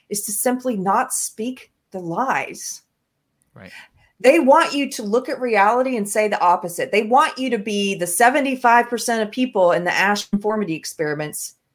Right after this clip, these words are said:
Speaker 1: who pick the wrong line, who lie because everyone else is doing it. They want you to be that person.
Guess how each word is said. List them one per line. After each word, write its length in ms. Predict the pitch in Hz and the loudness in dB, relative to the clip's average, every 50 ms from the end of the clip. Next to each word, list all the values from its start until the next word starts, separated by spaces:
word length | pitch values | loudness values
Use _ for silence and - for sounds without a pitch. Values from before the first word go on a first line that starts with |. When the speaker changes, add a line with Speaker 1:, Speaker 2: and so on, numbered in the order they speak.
| _ _ _ _ _ _ _ _ - | _ _ _ _ _ _ _ _ 0
Speaker 1:
who 160 | 254 254 202 | 0 0 2
pick 300 | - - 294 285 277 - | 2 2 0 0 2 0
the 120 | 254 226 | 0 0
wrong 460 | 208 196 196 190 202 214 220 226 220 202 | 2 4 4 6 6 6 4 4 2 2
line, 640 | 190 190 202 220 202 165 147 135 - - 104 - _ _ _ _ _ _ _ _ _ _ _ - - - - - | 2 2 4 4 2 2 0 -2 -6 -10 -14 -18 _ _ _ _ _ _ _ _ _ _ _ -16 -16 -16 -12 -8
who 140 | 196 240 220 | -4 -4 -2
lie 640 | 190 185 202 240 285 262 226 - - - - - _ _ _ _ _ | 2 4 6 6 6 6 6 4 2 -2 -10 -14 _ _ _ _ _
because 260 | - - 233 214 208 | -8 -4 -2 -2 0
everyone 300 | 233 220 233 214 214 214 | 0 0 0 0 2 2
else 240 | 214 226 254 254 - | 2 2 0 0 -4
is 80 | 196 - | -8 -6
doing 220 | - 175 156 147 | -4 -4 -4 -4
it. 100 | 139 - - | -4 0 2
They 80 | 214 | 2
want 280 | 220 208 247 277 269 240 | 2 2 2 0 2 0
you 60 | 262 | 0
to 60 | 254 226 | -2 -2
be 140 | 208 226 | -2 0
that 220 | 190 185 170 - - | 2 2 2 2 0
person. 520 | - 180 170 170 - 160 147 135 - - | -4 -4 -4 -4 -6 -8 -10 -10 -12 -16